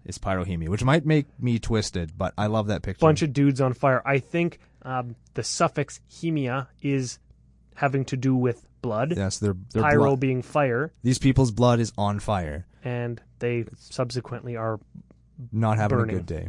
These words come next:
Speaker 1: Yeah, they're not having good
Speaker 2: <laughs> Not
Speaker 1: days.
Speaker 2: having a good day.
Speaker 1: So this is an enchantment for red, red, and then two colorless. It's uncommon. At the beginning of the end step,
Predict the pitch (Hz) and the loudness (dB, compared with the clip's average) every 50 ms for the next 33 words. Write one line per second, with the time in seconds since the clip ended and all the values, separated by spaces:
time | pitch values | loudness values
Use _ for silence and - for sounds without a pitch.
0 | - - 110 92 87 107 110 110 113 113 107 113 170 160 147 165 160 156 147 120 | -4 -2 -2 0 0 2 2 4 4 4 4 2 2 4 4 4 4 4 4 4
1 | 156 147 123 147 139 117 160 131 - 151 - - 123 123 110 123 - - - 160 | 4 4 4 2 0 0 0 0 0 0 0 0 -4 -4 -4 -6 -6 4 8 12
2 | 170 190 185 190 208 214 202 190 - 175 180 165 151 143 151 139 - - - 156 | 12 12 12 12 12 12 12 12 10 8 4 4 4 4 2 0 0 0 4 6
3 | 147 143 139 139 135 131 - - - - - 120 120 127 143 156 160 143 131 131 | 8 8 10 10 8 6 6 2 -2 -8 -6 -2 2 4 6 6 6 6 6 6
4 | 143 135 135 135 131 127 - - _ _ _ _ _ 117 120 123 120 113 - 135 | 6 8 8 6 6 4 0 -8 _ _ _ _ _ 2 4 4 4 4 4 2
5 | 123 - 131 110 107 107 107 127 165 - - - - - _ - - - 107 113 | 2 4 2 2 2 2 2 2 0 -2 -4 -10 -14 -18 _ -18 -10 -4 -2 0
6 | 123 123 - 117 104 101 107 131 175 196 208 - _ _ - - _ 120 123 - | 0 0 2 2 2 2 2 2 0 0 -2 -8 _ _ -20 -8 _ -6 -2 -2
7 | 131 117 127 117 113 147 165 180 190 196 202 202 190 - _ _ 113 123 131 127 | 0 0 0 2 4 4 6 6 6 6 4 2 0 -2 _ _ 2 2 4 4
8 | 120 123 135 151 175 190 185 170 139 120 120 117 113 113 110 107 - - 139 151 | 4 4 2 2 0 0 -2 -6 -4 -2 0 0 2 2 0 0 0 0 2 4
9 | 156 147 139 - - 110 110 - - - | 4 4 2 0 0 2 2 2 2 0